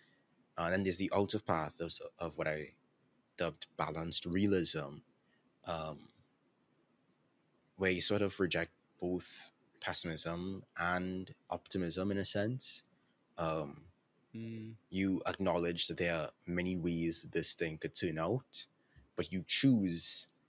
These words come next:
Speaker 1: um, and so you remain balanced in that respect, but you choose, uh, to focus on how you can influence that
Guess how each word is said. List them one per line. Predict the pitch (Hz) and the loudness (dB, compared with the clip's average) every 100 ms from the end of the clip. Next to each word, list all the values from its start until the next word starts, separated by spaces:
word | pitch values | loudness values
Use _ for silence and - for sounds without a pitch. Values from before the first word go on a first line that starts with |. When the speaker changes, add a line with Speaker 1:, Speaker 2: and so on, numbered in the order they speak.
| _ _ | _ _
Speaker 1:
um, | 87 82 73 - | -4 -4 -4 -8
and | 90 80 - | -8 -6 -4
so | - 82 | -4 -2
you | 80 | -2
remain | 80 80 | -2 -2
balanced | 82 - 78 82 - | -2 -4 -6 -6 -4
in | |
that | 80 | -4
respect, | 80 - - - | -4 -6 -8 -8
but | - | -8
you | 87 | 0
choose, | - 135 110 98 92 - - _ _ _ _ | 2 4 4 2 2 0 -2 _ _ _ _
uh, | 82 76 73 - - | -4 -4 -4 -10 -6
to | - | -4
focus | - 92 - 76 - - - | 0 0 0 0 0 -2 -4
on | 78 | -8
how | - 98 85 82 80 | 0 4 4 2 -2
you | 90 | -4
can | - 82 | -2 -4
influence | - 80 - 85 71 67 | -4 -8 -4 -2 -2 -2
that | - | -4